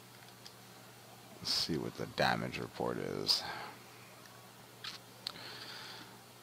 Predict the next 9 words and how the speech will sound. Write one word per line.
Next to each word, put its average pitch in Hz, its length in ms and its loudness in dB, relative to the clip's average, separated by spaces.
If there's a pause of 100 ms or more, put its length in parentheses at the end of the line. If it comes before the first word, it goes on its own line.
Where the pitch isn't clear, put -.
(100)
All 58 80 4
right. 60 580 6 (1000)
Up, 67 220 6 (760)
up, 55 200 2 (720)
up, - 160 4 (760)
up, - 180 2 (580)
and 73 240 4
we're 73 140 4
good. 69 520 4